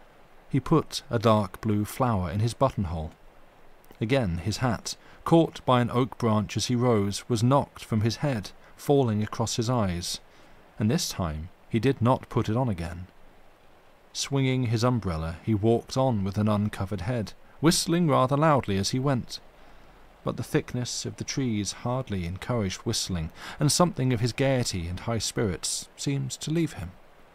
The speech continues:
He suddenly found himself treading circumspectly and with caution. The stillness of the wood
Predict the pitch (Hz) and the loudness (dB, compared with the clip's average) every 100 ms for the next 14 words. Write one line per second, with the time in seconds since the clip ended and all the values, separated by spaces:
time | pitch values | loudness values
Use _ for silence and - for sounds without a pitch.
0 | - - - - - - - - - - | -20 -20 -20 -20 -20 -20 -20 -20 -14 -8
1 | 127 147 131 107 90 - 123 113 104 113 | -2 0 0 0 -2 -2 0 0 0 -2
2 | 98 117 92 - - 135 117 92 90 - | 0 0 -2 -4 -2 0 2 0 -2 -2
3 | 113 104 92 - - - 101 113 110 - | -2 -2 -2 -4 -6 -4 -2 -2 -2 -4
4 | - 139 - 90 92 - - - - - | -2 -2 -2 -6 -8 -14 -20 -20 -20 -20
5 | - - - 120 - 120 117 90 80 - | -20 -20 -10 -6 -2 0 0 -2 -4 -8
6 | - 87 92 123 90 | -8 -6 -2 -2 -2